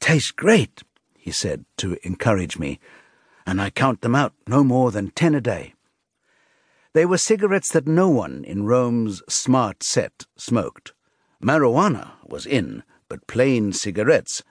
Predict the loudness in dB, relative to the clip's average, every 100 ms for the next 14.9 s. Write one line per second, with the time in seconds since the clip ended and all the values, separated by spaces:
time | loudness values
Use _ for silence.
0 | -16 -6 -4 -4 -8 -12 -12 -8 -6 -6
1 | -6 -8 -10 -14 -16 -20 _ _ _ _
2 | _ _ _ _ 0 2 4 2 0 -4
3 | -4 -2 0 0 -2 -10 -6 0 2 2
4 | 2 0 0 0 0 0 -2 -4 -2 -6
5 | -2 0 2 0 -2 -6 -8 -6 -2 0
6 | 0 -2 -4 -4 -4 -6 -20 _ _ _
7 | _ _ _ _ _ -2 0 0 -2 -2
8 | -6 -4 -2 -2 -4 -2 2 2 0 -6
9 | -8 -4 0 0 -2 -6 -6 -6 -6 -10
10 | -12 -12 -4 -2 0 2 0 -2 -2 0
11 | 0 -4 -14 -12 -10 -10 -10 -6 -4 -4
12 | -12 -20 _ -4 0 0 -2 0 2 2
13 | 0 -2 -4 -4 -10 -8 -10 -10 -2 -2
14 | 0 -6 -6 -4 -4 -4 -6 -12 -16